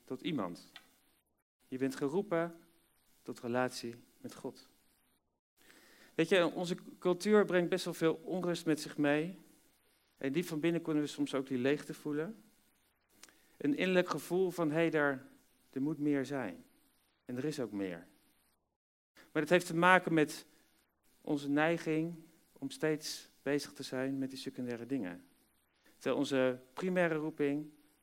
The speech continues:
de roeping is om, om, eh, in relatie met God te staan.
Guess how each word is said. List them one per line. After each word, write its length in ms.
de 120
roeping 340
is 460
om, 340
om, 380
eh, 360
in 140
relatie 440
met 120
God 160
te 80
staan. 320